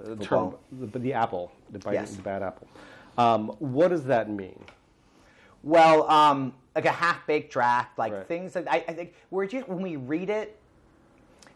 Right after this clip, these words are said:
Speaker 2: you can just t-, maybe they, maybe they turn themselves inside out to get to that point, and that's not a good sign either. If that's
Speaker 1: Right.
Speaker 2: like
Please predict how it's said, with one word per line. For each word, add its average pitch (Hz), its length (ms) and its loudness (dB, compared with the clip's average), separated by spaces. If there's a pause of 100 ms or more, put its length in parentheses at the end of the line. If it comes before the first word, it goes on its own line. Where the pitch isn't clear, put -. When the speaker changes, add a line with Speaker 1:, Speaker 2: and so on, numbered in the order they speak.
(160)
Speaker 2:
you 160 120 -2
can 170 160 0
just 196 240 0
t-, 160 260 -4
maybe 190 240 4
they, 202 300 2
maybe 165 240 -4
they 165 140 -2
turn 143 260 -8
themselves 131 360 -4
inside 120 400 -2
out 107 220 0
to 117 60 -10
get 110 240 -2
to 98 80 -8
that 95 280 -2
point, 80 340 -12
and 101 80 -10
that's 113 200 -6
not 107 160 -6
a 101 40 -6
good 90 180 -10
sign 90 320 -10
either. 82 360 -8
If 82 80 -12
that's 95 260 -2
Speaker 1:
Right. 90 60 -8
Speaker 2:
like 90 220 -2